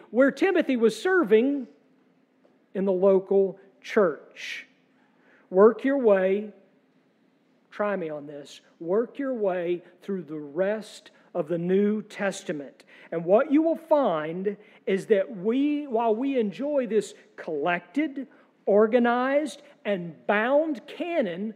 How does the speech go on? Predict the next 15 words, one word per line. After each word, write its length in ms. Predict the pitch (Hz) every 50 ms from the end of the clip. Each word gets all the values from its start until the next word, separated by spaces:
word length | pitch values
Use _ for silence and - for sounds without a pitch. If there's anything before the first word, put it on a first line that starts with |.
| - - -
of 140 | 196 196 202
New 200 | 214 254 277 262
Testament 560 | - 262 285 277 262 - 285 262 247 240 240
Scripture, 920 | - - - 302 320 339 302 - - - - - 190 180 175 180 196 196 - - - _ _ -
it 180 | - 226 220 -
started 500 | - - - 302 302 311 311 320 302 311
out 500 | 320 311 262 226 214 220 240 226 - - - - - _ _ _ _ -
as 400 | 226 226 214 214 202 - - - - _ -
individual 1200 | 247 269 285 302 330 330 311 302 254 233 214 262 269 269 220 214 277 277 269 269 269 269 262 240
letters 640 | 208 190 180 180 165 180 180 180 180 175 - - - -
sent 800 | - - - - - - 285 294 302 311 330 311 254 - - - - _ _ _ _ _ _ _ _ _ _ -
and 360 | 202 202 196 190 185 185 185
read 600 | 247 240 214 185 165 151 151 156 151 - 170 165 - - - - _ _
and 160 | - 190 185 160
distributed 1000 | 190 185 - - - - 294 302 247 185 196 175 - 185 170 160 156 160 180